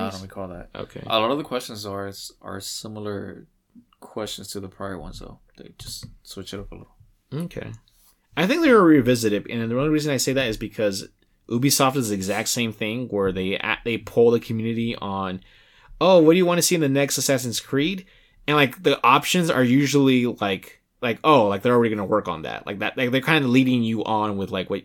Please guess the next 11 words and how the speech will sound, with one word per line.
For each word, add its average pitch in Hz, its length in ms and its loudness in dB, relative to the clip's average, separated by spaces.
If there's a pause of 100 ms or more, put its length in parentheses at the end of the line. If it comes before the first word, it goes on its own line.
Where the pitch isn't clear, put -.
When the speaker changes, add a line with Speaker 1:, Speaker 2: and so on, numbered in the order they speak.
Speaker 1:
you're, 127 340 -16
the 123 120 0
illusion 135 340 6
of 104 80 -2
choice. - 480 2
Like, 87 280 -4 (560)
I 131 100 4
remember 165 580 8 (340)
the 139 100 4
year 139 340 8
before 131 800 6